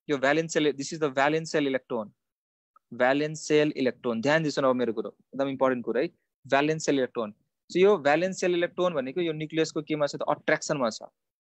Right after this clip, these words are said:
भ्यालेन्स सेल इलेक्ट्रोन के छ त? न्युक्लियसको अट्र्याक्सनमा छ। अब आयनाइजेसन इनर्जी भनेको amount of energy, amount of energy need, needed के, amount of energy needed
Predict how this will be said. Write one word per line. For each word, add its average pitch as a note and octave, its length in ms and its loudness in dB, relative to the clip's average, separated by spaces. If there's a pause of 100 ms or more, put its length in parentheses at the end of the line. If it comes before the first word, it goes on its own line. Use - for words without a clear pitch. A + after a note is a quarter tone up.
(240)
भ्यालेन्स C3+ 440 0
सेल D3+ 140 2
इलेक्ट्रोन C#3+ 280 -2
के C#3+ 120 0
छ A#2+ 60 -4
त? E3+ 60 2
न्युक्लियसको C#3 500 0
अट्र्याक्सनमा C3 600 -2
छ। - 180 -10
अब G#3 400 4 (300)
आयनाइजेसन G3 520 4
इनर्जी F#3+ 320 2
भनेको C3+ 320 -2
amount F#3 460 0
of F3+ 100 2
energy, F3 460 -2 (560)
amount F3 300 0
of G3 160 2
energy E3 360 -2 (220)
need, F3+ 280 0 (380)
needed D#3 380 2
के, F#3+ 220 2 (460)
amount E3 340 2
of F3+ 120 4
energy D#3+ 440 -2
needed D3+ 320 0